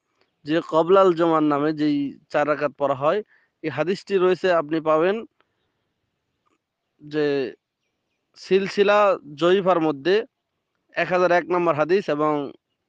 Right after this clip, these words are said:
এক হাজার ষোলো নম্বর হাদিস, এবং জয়ীফ ইবনে মাজার মধ্যে পাবেন আপনি এক হাজার একশো উনিশ নম্বর হাদিস। সে হাদিসটিতে বলা হয়েছে,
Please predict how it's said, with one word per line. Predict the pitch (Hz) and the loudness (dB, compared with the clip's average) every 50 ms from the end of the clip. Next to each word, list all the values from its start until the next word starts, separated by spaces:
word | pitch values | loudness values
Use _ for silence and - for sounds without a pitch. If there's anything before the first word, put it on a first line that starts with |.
| _ - | _ -8
এক | - 156 151 | -6 -4 -4
হাজার | 165 165 156 160 | -2 -2 -2 -2
ষোলো | 147 - - 180 165 160 | -4 -4 -2 0 0 2
নম্বর | 151 143 139 139 131 | 2 0 0 -2 -2
হাদিস, | 127 139 151 190 214 - - _ _ _ _ _ _ - | -2 -2 -2 -2 -2 -4 -6 _ _ _ _ _ _ -4
এবং | - 156 165 165 156 147 139 | -2 0 0 0 0 0 0
জয়ীফ | 143 175 202 226 202 - | 2 2 4 2 2 2
ইবনে | 185 180 175 180 175 | 0 0 0 2 2
মাজার | 170 165 160 160 160 151 | 2 2 2 0 0 0
মধ্যে | 156 151 151 151 175 196 220 240 - _ _ _ _ _ _ _ _ _ _ _ _ _ _ _ - | -2 -4 -4 -2 -2 -2 -2 -4 -6 _ _ _ _ _ _ _ _ _ _ _ _ _ _ _ -2
পাবেন | 151 156 156 156 151 | 0 2 2 2 2
আপনি | 147 143 151 175 196 208 | 0 0 0 2 2 2
এক | 180 156 160 143 | 2 0 0 0
হাজার | 165 160 156 165 165 151 147 - _ _ _ _ - | 0 0 2 2 2 0 -2 -6 _ _ _ _ -2
একশো | - 160 - - 170 160 | -2 -2 -2 -2 -2 0
উনিশ | 170 190 - - | 0 0 -2 -2
নম্বর | 165 143 139 135 123 | -2 -2 -2 -2 -4
হাদিস। | 123 123 117 127 - - _ _ _ _ _ _ _ _ _ _ _ _ _ _ - | -4 -8 -10 -12 -16 -18 _ _ _ _ _ _ _ _ _ _ _ _ _ _ -12
সে | 143 | -10
হাদিসটিতে | 135 147 175 180 - - 202 202 202 | -6 -4 -4 -4 -4 -4 -4 -2 0
বলা | 180 175 180 190 | 2 2 2 4
হয়েছে, | 180 185 185 180 - 214 214 233 | 4 2 2 0 0 -2 -2 -2